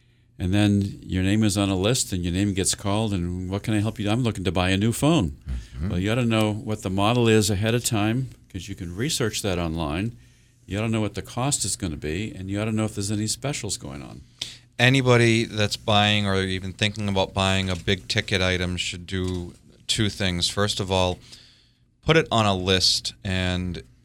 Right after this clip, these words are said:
Speaker 3: revisit it in a couple of weeks and see if it's something that you really need and really do want, or if it's just something that you're thinking, you know, "Gosh, a new T V would, would be great right there." Um, so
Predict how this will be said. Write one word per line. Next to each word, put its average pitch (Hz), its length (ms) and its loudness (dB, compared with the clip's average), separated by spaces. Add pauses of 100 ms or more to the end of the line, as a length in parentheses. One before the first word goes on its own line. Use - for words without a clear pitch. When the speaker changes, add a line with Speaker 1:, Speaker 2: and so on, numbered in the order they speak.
(220)
Speaker 3:
revisit 101 580 2
it 92 100 -2
in 92 120 -4
a - 20 -4
couple - 320 -4
of 90 100 -4
weeks 90 280 -2
and 90 100 -2
see - 160 0
if 92 140 -2
it's - 100 -4
something 98 360 -2
that 90 120 -4
you 92 160 -4
really 95 640 0
need 95 460 0
and 87 180 -2
really 92 320 0
do 87 300 -4
want, 92 480 0
or 87 160 0
if 82 100 -8
it's 87 120 -6
just - 200 0
something 90 420 -2
that 85 400 -2
you're 92 140 -6
thinking, 87 540 -4
you - 100 -12
know, 104 240 -4
"Gosh, 101 300 -4
a 95 40 -6
new 104 120 0
T - 180 -2
V 98 200 -2
would, 90 200 -4 (140)
would 90 180 -10 (220)
be 90 100 -4
great 90 320 0
right 85 240 -4
there." 85 300 -2 (500)
Um, 90 300 0
so 92 280 0